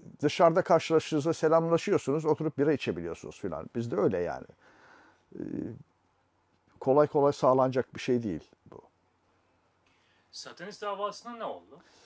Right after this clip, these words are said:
Speaker 1: O satanist davasındaki baskınlar tamamen, e, ben de işin içindeydim. E, bizim Saadet diye dükkanımız vardı o zaman çay ocağının karşısında. Heavy metal'ler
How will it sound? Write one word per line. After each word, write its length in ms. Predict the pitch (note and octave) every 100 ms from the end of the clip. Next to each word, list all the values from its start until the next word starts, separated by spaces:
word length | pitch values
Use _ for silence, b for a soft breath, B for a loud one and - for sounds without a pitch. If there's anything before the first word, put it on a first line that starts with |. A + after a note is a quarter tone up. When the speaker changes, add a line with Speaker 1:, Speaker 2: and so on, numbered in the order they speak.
| b b b b -
Speaker 1:
O 100 | A#3
satanist 640 | - G#3+ A3+ B3 - -
davasındaki 1040 | A3 A3 A3+ G#3+ - A3 A3 G#3+ - G3
baskınlar 560 | G#3+ G3+ - G#3+ G#3 G#3 G3
tamamen, 680 | G3 G#3 A3+ G3+ F#3 G#3 -
e, 340 | D#3+ D#3+ D3+ D3 C#3
ben 220 | F#3 F3+
de 100 | B2+
işin 260 | C3 B2+
içindeydim. 600 | A#2+ - B2 A#2+ B2+ D#3 -
E, 300 | C3 B2+ A#2+
bizim 280 | C#3 C3+ B2 - A#2
Saadet 480 | - C3+ C#3 C#3+ C#3+
diye 180 | C#3
dükkanımız 500 | C3+ - C3 C#3+ C3+
vardı 200 | A#2+ G#2
o 80 | G2
zaman 260 | G#2 G#2+ G2+
çay 180 | - A2
ocağının 340 | G#2+ G#2 G2+
karşısında. 540 | - G2+ - A2 A#2
Heavy 160 | A#2+ A#2+
metal'ler 400 | A2+ - A2